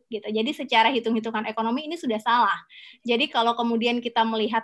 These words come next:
masih ada begitu banyak sampai dua puluh delapan ribu, eh, re-, eh, dua puluh tujuh ribu rencana penambahan P L T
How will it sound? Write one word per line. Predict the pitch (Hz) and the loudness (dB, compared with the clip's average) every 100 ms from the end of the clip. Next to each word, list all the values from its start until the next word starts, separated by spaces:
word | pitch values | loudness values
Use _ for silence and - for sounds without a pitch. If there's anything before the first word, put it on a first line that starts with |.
| 220 | -2
masih | 214 247 | -4 -4
ada | 220 214 | -2 -2
begitu | 208 208 220 220 | -4 -8 -6 -2
banyak | 214 214 233 240 | 0 2 2 0
sampai | 208 214 214 | -4 -4 -2
dua | 214 202 | 0 -2
puluh | 202 214 | -4 -4
delapan | 196 202 202 220 | -2 -2 -2 -4
ribu, | 269 262 220 226 247 - - - _ | -2 -2 -2 -2 -4 -10 -20 -20 _
eh, | 233 | 2
re-, | 220 226 | 2 2
eh, | 240 247 | 2 4
dua | 240 | 2
puluh | 247 233 | 0 -2
tujuh | 240 | 0
ribu | 254 254 262 | 0 0 0
rencana | 233 220 220 220 | 0 2 0 0
penambahan | 220 214 214 208 214 | 0 0 0 -2 -2
P | |
L | |
T | 214 | -4